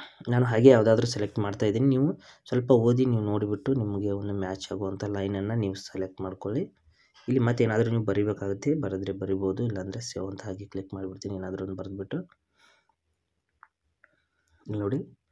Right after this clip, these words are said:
ಈ ಎರಡು ಸ್ಟೆಪ್ ಇಲ್ಲಿ ಕಂಪ್ಲೀಟ್ ಆಯ್ತು. ಇಲ್ಲಿ ನೋಡಿ ಕಂಪ್ಲೀಟ್ ಆಯ್ತು.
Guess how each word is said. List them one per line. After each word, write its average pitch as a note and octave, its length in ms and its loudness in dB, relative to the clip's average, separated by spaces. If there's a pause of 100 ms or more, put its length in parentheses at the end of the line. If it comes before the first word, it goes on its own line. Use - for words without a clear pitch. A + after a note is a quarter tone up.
(420)
ಈ B2 120 6
ಎರಡು A2+ 220 6
ಸ್ಟೆಪ್ - 280 -2
ಇಲ್ಲಿ B2+ 180 0
ಕಂಪ್ಲೀಟ್ G2+ 400 0
ಆಯ್ತು. F#2+ 260 -4 (2000)
ಇಲ್ಲಿ G#2+ 140 -4
ನೋಡಿ B2+ 200 -2
ಕಂಪ್ಲೀಟ್ G2+ 340 -2
ಆಯ್ತು. G2 240 -2